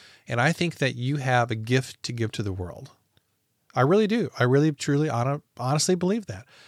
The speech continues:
There's something unique that you have to offer to the world. You are here for a purpose. You're here for a reason. God did not put you here for no reason. So know that at the very least,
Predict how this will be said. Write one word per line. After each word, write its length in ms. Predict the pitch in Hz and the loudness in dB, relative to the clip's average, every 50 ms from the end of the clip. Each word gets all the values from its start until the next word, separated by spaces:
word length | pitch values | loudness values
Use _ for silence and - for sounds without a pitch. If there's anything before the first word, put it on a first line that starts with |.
| - _ - | -20 _ -6
There's 160 | - 120 - | -4 -2 -2
something 460 | - - 165 190 196 - 214 202 196 | 0 2 2 2 2 0 -4 -4 -2
unique 320 | 185 175 165 160 160 160 - | 0 0 0 0 -2 -2 -2
that 80 | 151 | -4
you 160 | 127 127 135 | -4 -2 -2
have 120 | 131 135 131 | -2 -2 0
to 40 | 131 | 2
offer 220 | 120 127 123 - | 2 2 2 0
to 140 | 123 - 135 | -2 -4 -2
the 100 | 113 107 | -2 -2
world. 260 | 101 101 101 101 98 | -2 -2 -2 -4 -2
You 140 | 110 127 147 165 | -2 -2 0 2
are 80 | 170 | 2
here 220 | 156 160 165 175 170 | 2 0 0 -2 -2
for 240 | - - 165 165 | -4 -4 -4 -4
a 40 | 170 | -4
purpose. 540 | - - 165 180 - - 117 - - - - - | -2 -2 -2 -2 -2 -4 -4 -2 -4 -4 -4 -4
You're 100 | 120 123 | -2 -2
here 120 | 135 147 | -2 -2
for 200 | 143 - 160 160 | -2 0 2 2
a 40 | 147 | 2
reason. 460 | 131 135 147 170 170 147 104 95 98 - _ _ _ _ _ _ _ _ _ _ _ _ _ | 2 2 2 0 0 -2 -6 -8 -10 -20 _ _ _ _ _ _ _ _ _ _ _ _ _
God 220 | - 123 131 160 175 | -2 0 0 2 0
did 100 | 185 180 | 0 0
not 200 | 180 185 175 - | 0 -2 0 2
put 160 | - 214 226 | 0 0 2
you 120 | 196 170 | 0 -2
here 220 | 139 123 120 113 120 | 0 0 0 0 0
for 140 | - 143 | -2 -2
no 120 | 131 143 143 | -2 0 0
reason. 460 | 147 156 170 202 190 170 110 90 - _ _ _ _ _ _ _ _ _ _ _ _ _ _ _ _ _ _ _ _ _ _ _ _ _ _ _ _ _ _ _ _ _ _ _ | 2 2 2 2 2 0 -2 -4 -8 _ _ _ _ _ _ _ _ _ _ _ _ _ _ _ _ _ _ _ _ _ _ _ _ _ _ _ _ _ _ _ _ _ _ _
So 500 | - - - 143 135 131 123 120 120 - _ _ _ _ _ _ _ _ _ _ _ _ _ _ _ | -2 2 4 4 4 4 4 2 0 -4 _ _ _ _ _ _ _ _ _ _ _ _ _ _ _
know 260 | - 131 139 156 170 | -2 0 2 2 2
that 400 | 165 156 151 139 127 123 117 - _ - - _ _ _ _ _ _ _ _ | 2 4 2 4 4 2 0 -2 _ -18 -20 _ _ _ _ _ _ _ _
at 140 | - 147 165 | -6 -2 0
the 80 | - 196 | 2 2
very 240 | 190 202 220 226 226 | 2 4 2 2 2
least, 520 | 226 240 233 170 117 - - - - - | 2 0 -2 -2 -2 -4 -6 -6 -10 -14